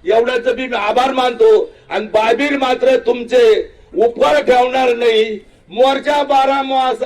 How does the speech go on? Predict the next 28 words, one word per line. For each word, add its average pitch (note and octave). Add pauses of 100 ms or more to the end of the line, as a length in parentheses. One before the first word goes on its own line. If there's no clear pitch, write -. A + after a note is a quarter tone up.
(380)
बारा A#3+
महिन्यापर्यंत C4 (380)
तुम्हाला C4
याचा B3+
काहीतरी B3+
परिचिता C#4
मिळेल B3+ (260)
आणि G#3+ (160)
अजून D4+
याच्या D4
दिंडीत C#4
भर C4
पडेल A#3 (420)
हीच C#4+
बा-, B3+
बाबीर B3
चरणी C4
प्रार्थना A#3+
करतो B3
आणि B3+
थांबतो. A3+ (220)
तसेच C#4 (300)
आमचे A3+
उमाजी B3+
बाबा C4 (1600)
जे C4
कष्ट -
करतात C4+